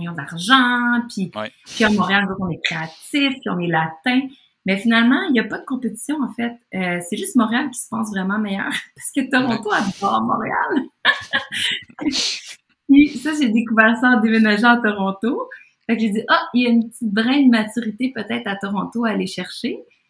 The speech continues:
Speaker 1: Puis j'ai trouvé que Toronto était très multiculturel, beaucoup plus que Montréal. Donc, euh, ça, ça m'a ouvert beaucoup en termes d'inclusivité
Speaker 2: Ok.
Speaker 1: dans mon passage à Toronto. Et aussi, j'ai découvert une scène musicale vraiment intéressante que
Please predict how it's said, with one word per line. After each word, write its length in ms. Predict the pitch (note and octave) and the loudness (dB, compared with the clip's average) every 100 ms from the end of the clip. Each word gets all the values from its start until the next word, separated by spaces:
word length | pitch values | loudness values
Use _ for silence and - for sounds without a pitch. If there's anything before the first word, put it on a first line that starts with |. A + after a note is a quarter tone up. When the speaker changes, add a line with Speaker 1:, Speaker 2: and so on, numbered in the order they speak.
| _ _ _ | _ _ _
Speaker 1:
Puis 240 | - G#3+ A3 | -4 0 0
j'ai 140 | G3 | -2
trouvé 300 | G3+ - G3 | -6 -6 -6
que 80 | G#3 G3 | -4 -4
Toronto 320 | F#3+ F3+ F3 | -4 -6 -6
était 280 | G#3 F#3 F3 - | -6 -6 -10 -10
très 340 | G#3 G3+ G3+ | -6 -4 -2
multiculturel, 720 | G3 E3+ - F#3 - F#3+ G3 | -2 -4 -8 -10 -8 -6 -4
beaucoup 200 | F#3 F#3+ | -6 -10
plus 260 | - G3+ G3+ | -12 -10 -8
que 100 | F#3+ | -6
Montréal. 580 | F3+ F3 F3+ F#3+ G3+ F3+ | -6 -6 -2 -2 -2 -4
Donc, 240 | F3 F3 - | -6 -8 -10
euh, 180 | F3 E3+ | -8 -8
ça, 160 | E3 | -6
ça 120 | G#3+ F#3+ | -4 -4
m'a 80 | F#3 | -4
ouvert 340 | F3+ F#3+ F#3+ | 0 0 0
beaucoup 220 | F3+ F3+ G#3+ | -6 -6 -8
en 80 | |
termes 220 | G3+ G3 G3 | -4 -4 -4
d'inclusivité 840 | F3+ - F3 E3+ D#3 - G#3+ - - _ _ - | -6 -10 -12 -10 -12 -8 -8 -8 -12 _ _ -20
Speaker 2:
Ok. 200 | A2 G#2+ A2+ | -14 -10 -10
Speaker 1:
dans 120 | F3+ | -8
mon 140 | F3+ F3 | -6 -8
passage 380 | F3 - G3 G3 | -10 -12 -8 -8
à 60 | |
Toronto. 580 | F3+ F3+ F3+ E3+ A#3 - _ _ _ _ _ | -8 -10 -10 -6 -6 -6 _ _ _ _ _
Et 180 | G#3+ A#3+ | -2 2
aussi, 360 | A3+ G#3 - A#3+ | 2 -2 -4 -2
j'ai 100 | G#3 | -2
découvert 400 | F#3+ F#3+ G3+ G#3 | -4 -2 0 0
une 140 | F#3+ | -2
scène 340 | F#3 G#3 G#3 G3 | -4 -6 -4 -4
musicale 580 | F3 - G3 G3 F#3+ - | -6 -6 -2 -2 -2 -8
vraiment 1080 | D#3 E3 D#3+ F3 F3+ G3+ A3+ A#3+ A3+ A#3 A#3 G#3+ | -14 -12 -10 -10 -8 -2 2 4 4 4 2 0
intéressante 800 | G3 F#3+ F3+ E3+ G3+ A3 A#3 A#3 | -2 -4 -6 -6 -4 -2 -2 -4
que 80 | - | -6